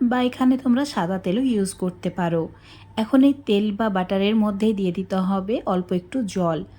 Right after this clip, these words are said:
তারপর একদম ভালো করে মিশিয়ে নিতে হবে, আর অল্প অল্প করে জলটা অ্যাড করতে হবে। নরমাল রুম টেম্পারেচারে থাকা জল নিয়েছি, খুব ঠান্ডা বা খুব গরম জল নিইনি। তো এইভাবে অল্প অল্প করে জল মেশাতে হবে, যাতে এর মধ্যে কোনো রকম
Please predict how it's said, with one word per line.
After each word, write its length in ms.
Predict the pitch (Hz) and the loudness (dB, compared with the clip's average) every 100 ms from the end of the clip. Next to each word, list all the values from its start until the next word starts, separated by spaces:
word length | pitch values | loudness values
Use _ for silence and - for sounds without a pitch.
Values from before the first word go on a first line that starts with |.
| - - - - | -20 -20 -20 -2
তারপর 300 | 220 226 262 262 | 0 2 0 0
একদম 260 | 240 294 | 2 4
ভালো 280 | 233 202 185 196 | 4 4 2 0
করে 200 | 220 220 | -2 0
মিশিয়ে 380 | 196 196 - 214 | 0 -4 -2 0
নিতে 220 | 208 214 | 0 0
হবে, 320 | 214 226 214 294 | 0 0 0 0
আর 140 | 226 | 2
অল্প 220 | 220 202 208 | 2 2 0
অল্প 180 | 240 247 254 | -2 -2 -2
করে 160 | 247 262 | 0 -2
জলটা 360 | 208 180 180 254 | -2 -2 -2 -4
অ্যাড 160 | 190 - | -4 -6
করতে 300 | 180 175 190 | -6 -4 -2
হবে। 360 | 185 180 180 170 196 - - - - | 0 0 -2 -6 -8 -14 -20 -20 -2
নরমাল 380 | 220 233 240 269 | 2 4 4 4
রুম 200 | 262 208 202 | 2 0 0
টেম্পারেচারে 560 | 214 202 214 214 214 | -2 -4 -6 -2 -4
থাকা 280 | 214 214 214 | -4 -6 -4
জল 240 | 196 196 190 | -2 0 2
নিয়েছি, 340 | 208 208 220 277 294 | 0 0 -2 -6 -8
খুব 160 | - 202 | -8 -8
ঠান্ডা 340 | - 185 175 202 | -4 -2 0 0
বা 120 | 220 240 | 0 -2
খুব 120 | - 202 | -4 -2
গরম 300 | 175 175 190 | -2 0 -2
জল 200 | 185 220 277 | -2 0 2
নিইনি। 380 | 208 175 175 165 - - - - | 4 2 -2 -4 -8 -18 -20 -6
তো 60 | - | 0
এইভাবে 300 | 233 254 269 - | 2 2 0 0
অল্প 160 | 185 190 | 0 0
অল্প 200 | 220 220 220 | 0 0 -2
করে 180 | 226 226 | -2 -2
জল 240 | 196 180 180 | 0 0 0
মেশাতে 440 | 190 - 208 208 | -2 -4 -4 -2
হবে, 280 | 208 220 240 | 0 0 0
যাতে 320 | 247 185 185 190 - | -2 -4 -4 -6 -4
এর 180 | 196 233 | -2 0
মধ্যে 300 | 247 247 214 247 | 0 0 -2 -2
কোনো 200 | - 190 190 | -2 -2 -2
রকম 260 | 180 202 | -2 -2